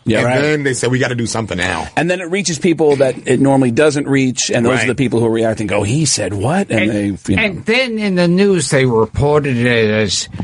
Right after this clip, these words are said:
Speaker 3: Gottfried's comments and remarks about the tsunami.
Speaker 1: Oh,
Speaker 3: 'Cause
Speaker 1: yeah.
Speaker 3: if you say jokes about it, you
Speaker 1: Right.
Speaker 3: go, "Yeah, fuck it, jokes."
Speaker 1: Yeah.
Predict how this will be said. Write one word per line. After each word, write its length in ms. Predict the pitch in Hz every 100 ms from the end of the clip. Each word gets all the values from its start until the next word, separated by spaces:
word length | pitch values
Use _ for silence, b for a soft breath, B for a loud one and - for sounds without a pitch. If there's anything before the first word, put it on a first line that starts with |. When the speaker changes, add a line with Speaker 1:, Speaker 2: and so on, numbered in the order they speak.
| B B - -
Speaker 3:
Gottfried's 1160 | 160 196 202 - 185 135 104 - - - - - _ _
comments 880 | - 190 214 170 113 87 95 - -
and 340 | 170 135 123
remarks 720 | 110 117 135 165 135 - - 135
about 340 | 107 120 127
the 120 | 190
tsunami. 840 | 143 - 147 117 135 131 95 80 -
Speaker 1:
Oh, 300 | 113 101 95 95
Speaker 3:
'Cause 200 | 170 196
Speaker 1:
yeah. 100 | 185
Speaker 3:
if 60 |
you 100 | 175
say 380 | 160 - 185 123 -
jokes 640 | - 139 220 226 - -
about 420 | 160 104 110 107 110
it, 220 | 147 -
you 80 | 107
Speaker 1:
Right. 160 | 139
Speaker 3:
go, 80 | 139
"Yeah, 380 | 143 143 160 160
fuck 420 | - - 147 -
it, 160 | 104 -
jokes." 520 | 131 151 170 127 127
Speaker 1:
Yeah. 260 | 123 120